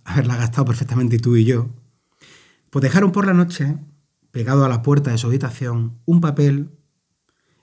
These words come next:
en el que se podía leer: "Futuro santo". Lo clavaron. <laughs> Durante una clase de catecismo,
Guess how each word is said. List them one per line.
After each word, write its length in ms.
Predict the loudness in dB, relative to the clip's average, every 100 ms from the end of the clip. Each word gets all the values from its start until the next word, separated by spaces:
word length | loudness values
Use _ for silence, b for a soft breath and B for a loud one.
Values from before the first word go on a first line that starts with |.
| _
en 100 | 2
el 100 | 2
que 100 | 2
se 140 | -4 -4
podía 300 | -2 0 0
leer: 400 | -4 -6 -12 _ _ -18
"Futuro 580 | 0 2 4 2 0 -2
santo". 520 | -8 -10 -12 -20 _ _ _ _ _ _ _ _ _ _ -18 -6
Lo 160 | -6
clavaron. 500 | -4 -6 -6 -10 -20 _ -6 0
<laughs> 720 | 0 0 -4 -4 -8 -12 -12 -12 -4 -2 -4 -12 B B B B B B _ _ _ _ _ _ _ _ _ _
Durante 680 | -2 0 2 2 2 4 4
una 180 | 4 4
clase 840 | 2 2 4 4 4 0 -4 -10 _ _ _ _ -14
de 140 | -10
catecismo, 680 | -6 -4 0 0 2 -2 -4